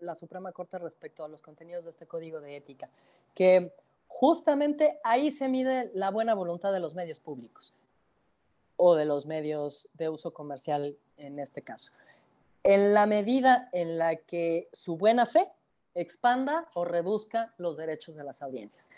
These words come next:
¿Qué les quiero decir? Que pueden tener un procedimiento tortuosísimo para que se inicie una queja, que como no quiero hablar de, de nada, pero seguramente también les ha pasado, ¿no? Que quiere uno cancelar un servicio,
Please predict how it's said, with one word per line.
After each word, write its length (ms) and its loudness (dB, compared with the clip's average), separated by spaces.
¿Qué 120 8
les 160 4
quiero 220 4
decir? 360 0
Que 140 -2
pueden 340 2
tener 440 0
un 160 -4
procedimiento 720 -2
tortuosísimo 1160 2
para 240 -6
que 140 -20
se 160 -12
inicie 360 -12
una 180 0
queja, 420 0
que 440 0
como 500 -4
no 140 0
quiero 500 4
hablar 500 4
de, 280 -4
de 280 -4
nada, 340 0
pero 160 -8
seguramente 540 -6
también 320 -8
les 160 -8
ha 60 -6
pasado, 460 -2
¿no? 140 -4
Que 120 -8
quiere 200 -10
uno 180 -12
cancelar 460 -8
un 100 -16
servicio, 600 -4